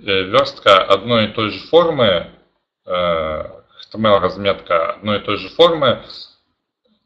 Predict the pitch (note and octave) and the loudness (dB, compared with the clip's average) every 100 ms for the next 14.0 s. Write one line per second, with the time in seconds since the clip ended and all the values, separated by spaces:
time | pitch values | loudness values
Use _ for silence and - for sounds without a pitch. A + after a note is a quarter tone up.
0 | _ _ _ - _ _ - - F#2 F#2+ | _ _ _ -20 _ _ -20 -18 -16 -10
1 | A#2+ D3 G#2+ G2 F2+ E2+ E2 - G2+ D#3 | -10 -4 0 2 0 -2 -10 -12 -4 -4
2 | - A2 G#2+ A#2+ F#2 E2 E2+ E2+ G2 F#2 | -4 -6 -4 -4 -4 -6 -12 -14 -8 -2
3 | G2+ - F#2 F2 E2+ E2 D#2+ D#2+ E2 F2+ | -2 0 -2 0 0 0 -2 -4 -10 -12
4 | - _ _ _ _ _ _ - - C#3 | -20 _ _ _ _ _ _ -16 -2 2
5 | B2 G2 G2 A2 C#3 - - F#2+ F2 E2+ | 4 4 0 2 0 -4 -6 -4 -2 -4
6 | E2 - - _ _ _ _ _ _ _ | -6 -12 -20 _ _ _ _ _ _ _
7 | _ _ _ _ _ _ _ _ _ _ | _ _ _ _ _ _ _ _ _ _
8 | _ _ F2+ E2+ - G#2 - _ _ A2+ | _ _ -8 -8 -8 -20 -20 _ _ -6
9 | D3 - G2+ G2 F2 F2+ F2 G#2+ F#2+ F#2 | -6 -4 -4 -4 -6 -8 -6 -2 0 2
10 | F2+ F2 E2+ - - G3+ G3+ - B2 A2 | 0 -2 -4 -12 0 0 2 0 2 2
11 | F#2+ F#2+ G#2+ A#2+ - - D3+ D#3 C#3+ - | 2 0 -2 -2 -4 0 0 2 -4 -2
12 | G3+ G3+ E3+ A#2 G2 - - - E3+ C3 | -2 2 4 4 2 -6 -8 -2 -2 -2
13 | A2+ A#2+ C3 - A#2 - E2+ E2+ D2+ | -4 0 0 -2 -6 2 2 4 0